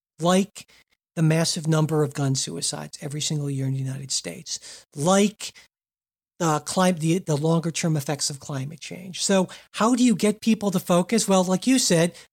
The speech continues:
politicians and interest groups seize on events that are even tangentially connected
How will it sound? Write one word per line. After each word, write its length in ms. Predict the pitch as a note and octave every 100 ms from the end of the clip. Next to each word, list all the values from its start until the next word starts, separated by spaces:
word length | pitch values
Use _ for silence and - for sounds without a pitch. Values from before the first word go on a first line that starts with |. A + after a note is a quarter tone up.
| -
politicians 720 | F3+ G#3 G#3+ G#3+ G3+ A#3 F#3+
and 160 | F#3 A3+
interest 380 | B3 - -
groups 420 | - D#3 E3+ - - - _ -
seize 520 | - A3 A3+ B3 A3 -
on 400 | F#3+ F#3+ F#3+ G3+
events 540 | F3 D3+ F#3+ G#3 -
that 180 | F3 D#3+
are 120 | E3+
even 460 | A3+ A3 G#3 F#3 F3 - - - _ _ -
tangentially 800 | G3+ D3+ F#3 B3 B3 F#3+ D#3+ C#3
connected 640 | F3+ D3+ C#3+ - C#3 C3+